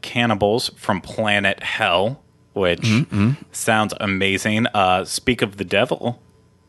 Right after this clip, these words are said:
Speaker 1: Yeah, that's right. Cult of the Beast, baby. So, uh, <laughs>
Speaker 2: Maybe a little creepy baby in there.
Speaker 1: Oh, I'm, I'm sure there will be creepy babies. And anytime that Universal does creepy babies, it's usually just absolutely disgusting. So,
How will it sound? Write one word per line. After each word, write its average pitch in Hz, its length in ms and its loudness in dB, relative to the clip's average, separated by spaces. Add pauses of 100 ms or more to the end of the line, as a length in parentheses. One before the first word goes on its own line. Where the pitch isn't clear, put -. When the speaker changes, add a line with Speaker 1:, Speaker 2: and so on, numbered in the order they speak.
(140)
Speaker 1:
Yeah, 104 240 4
that's 104 300 0
right. 95 240 2 (120)
Cult 143 440 0
of 117 180 0
the 110 100 2
Beast, 104 500 0
baby. 95 480 2 (580)
So, 101 500 2 (460)
uh, 107 340 0 (180)
<laughs> - 120 -10
Speaker 2:
Maybe 110 140 2
a - 20 -2
little 98 160 0
creepy 110 320 2
baby 113 400 2
in 101 140 2
there. 110 260 4 (380)
Speaker 1:
Oh, 90 200 2
I'm, 110 260 2
I'm 127 160 2
sure 92 220 2
there 87 80 4
will 87 80 2
be 85 180 0
creepy 92 300 -2
babies. 87 360 0
And 107 120 0
anytime 123 500 0
that 107 120 2
Universal 98 500 2
does 92 160 2
creepy 92 320 -2
babies, 87 480 -2
it's - 180 -6
usually 92 460 0
just - 400 -2
absolutely 95 840 0
disgusting. 95 1000 -2
So, 104 440 2